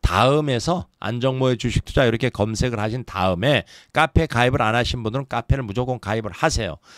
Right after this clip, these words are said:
그 다음에, 어, 카페 가입하고 난 다음에 여기 황고수의 마지막 부탁이라는 글이 있어요. 요거 여러분들이 꼭 읽어보세요. 주식 투자의 입문서라고 생각을 하세요. 주식 투자를 하는 데 있어가지고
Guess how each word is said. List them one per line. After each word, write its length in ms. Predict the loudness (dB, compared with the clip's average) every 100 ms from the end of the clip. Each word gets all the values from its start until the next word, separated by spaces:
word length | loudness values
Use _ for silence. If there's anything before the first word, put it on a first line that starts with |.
| -20 -4
그 100 | 2
다음에, 560 | 4 4 2 2 0 -4 _ _ _ -4
어, 220 | 0 0
카페 280 | 0 0 0
가입하고 520 | 2 2 2 0 2
난 180 | 0 0
다음에 460 | 0 2 2 2 0
여기 160 | 0
황고수의 680 | 0 0 -2 2 2 2 -2
마지막 480 | -4 -6 -2 -2 -2
부탁이라는 600 | -6 -4 -2 0 -2 -4 -8
글이 220 | -4 -4
있어요. 400 | -4 -6 -8 -8 -14 -20 -8 0
요거 280 | 2 4
여러분들이 400 | 4 4 2 -2 -4
꼭 280 | -6 -4 -2
읽어보세요. 560 | 0 -2 -4 -6 -8 -8
주식 360 | -4 -4 -4
투자의 460 | -2 0 2 0 0
입문서라고 840 | 0 2 2 0 0 -2 -2 -2 -2
생각을 420 | 0 2 2 2
하세요. 380 | 2 2 0 0 -6 -20 -20 -4
주식 380 | 0 2 0 0
투자를 340 | 0 2 0
하는 200 | 0 -2
데 80 | -2
있어가지고 640 | -2 -2 -2 0 2 2